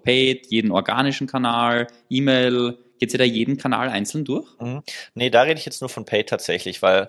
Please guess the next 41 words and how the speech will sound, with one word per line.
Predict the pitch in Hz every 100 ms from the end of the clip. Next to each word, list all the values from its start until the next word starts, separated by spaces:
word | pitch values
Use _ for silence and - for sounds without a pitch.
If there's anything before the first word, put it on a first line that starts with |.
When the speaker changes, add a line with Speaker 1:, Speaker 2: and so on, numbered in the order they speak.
| -
Speaker 1:
Mhm, | 113
ja. | 104
Speaker 2:
organisch, | - 104 104 135 147 143
das | 117 - - -
gibt's | 107 -
dann | 107
nochmal | 104 101
Social-Media-Meetings | - 107 - 110 131 135 123 120 117 117
zu, | - 113 107
das | 101
findet | 117 104
nochmal | 101 90
abseits | - 120 -
statt. | 107 107
Da |
bin | 107 107
zum | -
Beispiel | 101 - 101
ich | -
nicht | 120
mit | 110 110
dabei. | 101 101 110 - - -
Speaker 1:
Ach, | 107
Speaker 2:
Damit | 113
Speaker 1:
ganz | 156 -
Speaker 2:
hab |
ich |
gar | 170 131
Speaker 1:
kurze, |
Speaker 2:
nichts | 165 -
am | 123
Speaker 1:
ganz | 131
Speaker 2:
Hut. | 151
Speaker 1:
kurze | 143
Zwischenfrage, | - 165 - 123 101 101
dass | 101
ich | 104
das | 107 -
verstehe. | 110 117
Das | 110 127
heißt, | 120